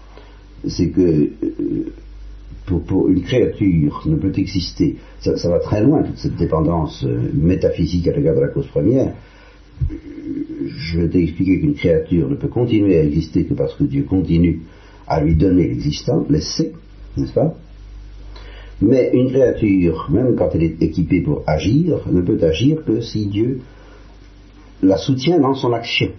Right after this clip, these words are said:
C'est ce qu'on appelle le concours divin. Et qui est quelque chose d'aussi transcendant que la création, du côté de Dieu. C'est, c'est, c'est, c'est, c'est, c'est,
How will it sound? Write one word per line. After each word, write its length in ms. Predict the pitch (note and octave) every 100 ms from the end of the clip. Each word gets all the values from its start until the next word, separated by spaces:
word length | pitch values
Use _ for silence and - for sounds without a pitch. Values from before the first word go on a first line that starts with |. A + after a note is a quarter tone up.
| - - - - - - - -
C'est 120 | F2+
ce 60 | E2
qu'on 120 | F#2+
appelle 180 | C#3+ A2
le 80 |
concours 520 | E2 G#2 A2+ A2+ C#3+ A2+
divin. 300 | G2+ E2 - - - - - - - - - - - - - - - - - - - - - - - - -
Et 440 | F2 E2 - D4 - - - - -
qui 280 | A2 C3+ C3
est 340 | G2+ - -
quelque 260 | A2 - G#2+
chose 280 | E3+ E3+
d'aussi 800 | A#2 G#2+ - G2+ F#2+ F#2 F2+ F2+ E2 E2 - - - - - - - - - - -
transcendant 720 | - A2+ F#2+ F2+ F#2+ C3 E3 - - - - - - - - - -
que 920 | A2+ G#2 G2+ F#2+ F#2+ F#2+ F#2 F#2 F2+
la 100 | -
création, 480 | - F#2+ - - - - -
du 160 | E2+ G2+
côté 200 | G2+ F2+
de 100 | G2+
Dieu. 220 | A2+ - -
C'est, 260 | - - G2+
c'est, 220 | - -
c'est, 280 | - - - - - - - -
c'est, 260 | - -
c'est, 220 | - -
c'est, 180 | - -